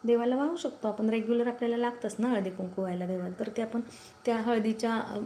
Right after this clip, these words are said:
ह्याच्यामध्ये भरू शकतो, कुंकवाच्या करंडामध्ये हळदीच्या साईडला अशी. म्हणजे, आणि खोबऱ्याची वाटी आपण नॉनव्हेजमध्ये नका टाकू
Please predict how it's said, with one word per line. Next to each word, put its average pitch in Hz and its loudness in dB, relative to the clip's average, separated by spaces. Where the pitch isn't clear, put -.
ह्याच्यामध्ये 208 0
भरू 240 6
शकतो, 185 -6
कुंकवाच्या 190 -2
करंडामध्ये 180 -2
हळदीच्या 180 -4
साईडला 180 -6
अशी. 185 -4
म्हणजे, 180 -2
आणि 208 2
खोबऱ्याची 220 6
वाटी 214 -4
आपण 247 -2
नॉनव्हेजमध्ये 254 2
नका 233 0
टाकू 208 -6